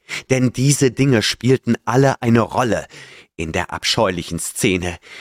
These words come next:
die sich in mein erschüttertes Gedächtnis eingebrannt hat. Aber über das, was dann folgte, und über den Grund, warum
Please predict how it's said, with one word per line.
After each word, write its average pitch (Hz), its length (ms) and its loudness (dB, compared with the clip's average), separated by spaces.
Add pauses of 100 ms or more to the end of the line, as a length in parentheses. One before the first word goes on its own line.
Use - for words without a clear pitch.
(320)
die 82 60 -4
sich - 280 -6
in 87 120 -8
mein 78 200 -8
erschüttertes - 760 -8
Gedächtnis - 640 -10
eingebrannt - 600 -8
hat. - 220 -8 (1200)
Aber 95 260 -6
über 95 220 -6
das, - 500 -10 (420)
was - 280 -6
dann 120 220 2
folgte, - 440 -4 (760)
und 90 240 -4
über 101 280 -2
den 101 260 2
Grund, 135 440 2
warum 104 380 0